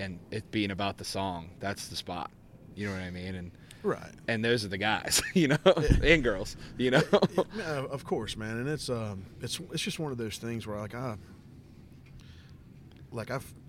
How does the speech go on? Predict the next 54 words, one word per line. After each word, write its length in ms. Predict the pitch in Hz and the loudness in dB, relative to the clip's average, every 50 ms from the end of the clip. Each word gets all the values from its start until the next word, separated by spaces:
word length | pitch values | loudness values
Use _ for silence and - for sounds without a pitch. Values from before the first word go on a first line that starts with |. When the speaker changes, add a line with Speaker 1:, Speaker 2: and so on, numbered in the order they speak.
| - - - | -18 -18 -16
Speaker 2:
I, 120 | - 71 - - - | -16 -16 -14 -8 -4
I'm 120 | 143 147 | -4 -2
glad 280 | 127 139 143 143 139 127 | -2 -2 -2 -2 -2 -4
I 60 | 117 | -6
f-, 240 | 101 - - - - - | -8 -10 -14 -16 -12 -10
I'm 120 | 127 123 | -8 -6
glad 240 | 117 120 127 123 120 | -6 -4 -6 -6 -6
I 80 | 117 107 | -8 -10
fell 280 | - - 127 113 113 | -10 -8 -8 -8 -6
into 160 | 110 107 107 | -8 -8 -8
that, 180 | 101 107 101 78 139 - | -8 -10 -10 -12 -14 -14
you 140 | 131 127 113 | -10 -8 -8
know, 100 | 107 107 | -6 -6
into 160 | 104 104 107 | -6 -8 -8
that, 160 | 104 101 98 - | -8 -8 -10 -10
into 180 | - 127 120 110 | -8 -6 -6 -6
that 180 | 104 107 85 101 | -6 -8 -8 -8
group, 300 | 107 107 104 104 104 98 - - | -8 -8 -8 -8 -8 -10 -12 -10
and 120 | 110 107 | -10 -8
I'm, 140 | 110 110 104 104 | -8 -8 -8 -8
I'm 140 | 113 113 117 | -8 -8 -8
glad 200 | 110 110 113 104 | -6 -6 -6 -8
to 60 | 101 | -8
be 100 | 101 107 | -8 -8
a, 60 | 95 - - - - - | -10 -10 -14 -14 -10 -8
I'm 260 | 113 110 107 95 - - | -6 -6 -6 -8 -10 -8
super 260 | - - 147 - 117 | -6 -6 -4 -4 -6
glad 200 | 107 107 104 101 | -6 -6 -6 -6
to 60 | 101 | -8
be 80 | 101 101 | -8 -10
a 60 | 95 | -10
part 260 | - - 117 104 101 | -8 -8 -8 -6 -6
of 140 | 104 101 95 107 | -8 -10 -10 -10
that, 160 | 104 101 - - | -10 -10 -10 -10
of 160 | 120 110 98 - - - | -12 -12 -12 -14 -16 -8
part 160 | - 131 123 117 | -4 -4 -2 -2
of 120 | 107 101 | -4 -6
Revival 480 | 104 98 98 101 101 98 98 101 101 98 | -6 -8 -6 -8 -8 -8 -8 -8 -8 -8
and 100 | 98 98 | -8 -8
be 100 | 104 104 | -6 -6
Speaker 1:
Yeah. 120 | 104 98 | -6 -6
Speaker 2:
a 80 | 95 98 | -6 -4
part 180 | 110 107 104 | -6 -6 -6
of 160 | 104 98 104 104 | -8 -12 -12 -10
what, 140 | 107 104 - - - - - | -10 -10 -12 -14 -18 -14 -12
you 120 | 113 101 | -10 -10
know, 80 | 98 101 | -10 -8
what 160 | 101 110 104 | -8 -8 -8
it 80 | 92 | -8
means. 480 | 101 104 107 110 107 107 107 101 - - - - - - | -8 -8 -8 -8 -8 -8 -10 -10 -12 -14 -16 -16 -10 -4
Speaker 1:
Right. 200 | - 101 95 - - - - - | -4 -4 -4 -4 -8 -16 -14 -10
Speaker 2:
It's 200 | 113 113 - - | -10 -8 -6 -6
a, 60 | 113 107 | -6 -6
uh, 380 | 101 110 110 107 101 101 98 | -6 -6 -6 -6 -8 -8 -10